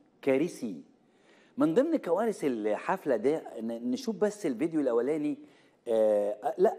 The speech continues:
أيوة، هات اللقطة اللي قبل دي، اللي قبل دي. ارجع ورا. كمان، كمان، كمان، كمان، كمان، كمان. بس، بس. آه، وسط المتحولين جنسيا، البنت دي. البنت دي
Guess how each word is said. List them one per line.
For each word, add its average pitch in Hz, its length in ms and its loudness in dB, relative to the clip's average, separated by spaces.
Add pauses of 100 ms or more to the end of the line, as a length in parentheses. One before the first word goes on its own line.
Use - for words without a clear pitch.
أيوة، 196 300 2
هات 196 120 -4
اللقطة 196 240 0
اللي 160 120 0
قبل 143 120 -4
دي، 123 80 -4
اللي 131 180 2
قبل 143 140 2
دي. 117 120 -8 (280)
ارجع 131 180 0
ورا. 120 120 -2
كمان، 165 280 -8
كمان، 190 260 -10
كمان، 190 340 -12
كمان، 185 200 -14
كمان، 180 260 -12
كمان. 170 220 -12 (180)
بس، 220 300 2 (340)
بس. - 280 2 (920)
آه، 135 280 6
وسط 226 360 2
المتحولين 175 800 0
جنسيا، 123 840 -2 (1400)
البنت 139 400 2
دي. 101 240 -8 (1200)
البنت 220 340 2
دي 220 460 -6